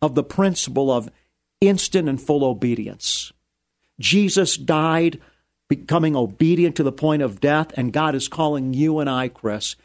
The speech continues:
into full and instant obedience to be conformed to the image of his Son.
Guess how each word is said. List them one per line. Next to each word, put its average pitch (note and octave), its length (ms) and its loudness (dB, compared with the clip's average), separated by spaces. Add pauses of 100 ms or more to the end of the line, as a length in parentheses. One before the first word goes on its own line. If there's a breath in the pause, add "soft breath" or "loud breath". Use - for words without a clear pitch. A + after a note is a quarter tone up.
(160)
into C#3 240 0
full D#3+ 480 2
and C#3+ 200 -4
instant C3 480 -2
obedience A#2 720 -2
to C3 100 -2
be B2 80 0
conformed C3 480 -2
to - 80 -14
the B2+ 100 0
image B2 200 -2
of G#2+ 100 -6
his G#2+ 140 -4
Son. A2+ 420 -4